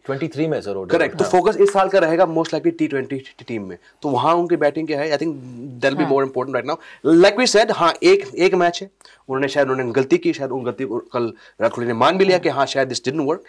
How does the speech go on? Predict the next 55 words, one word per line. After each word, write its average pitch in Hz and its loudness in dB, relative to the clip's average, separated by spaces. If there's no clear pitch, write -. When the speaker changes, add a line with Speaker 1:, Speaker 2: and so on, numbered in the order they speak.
Speaker 2:
And 185 4
I'm - 0
sure, 190 6
मु-, 156 2
मेरा 156 -2
तो - 0
पूरा 156 0
मानना 139 2
है 147 0
कि 147 -4
वापस 127 0
वो 135 -4
तीन 113 -8
पे 104 -6
आएंगे। 80 -10
Speaker 3:
और 254 0
इस 339 4
कॉम्बिनेशन 240 2
में 247 2
मुझे 233 2
लगता 220 0
है, 240 2
अगर 240 0
हम 214 0
जो 208 4
बात 156 2
करें 165 -2
ना, 202 2
Speaker 2:
हम्म। 214 2
Speaker 3:
अगर 202 4
आप 220 4
इन 214 0
चारों 180 2
को 220 0
खिला 160 2
रहे 160 2
हैं, 151 -4
जैसे 151 -2
हम 160 0
Speaker 2:
हम्म। 160 -4
Speaker 3:
बात 151 0
करें 165 -2
टॉप 170 -2
चार, 151 0
चाहे 214 2
विराट 190 4
तीन 196 0
पर 190 0
खेले 180 0
या 175 0
केएल 175 -2
राहुल, 170 -2
जो 170 0
भी 175 0
है, 175 0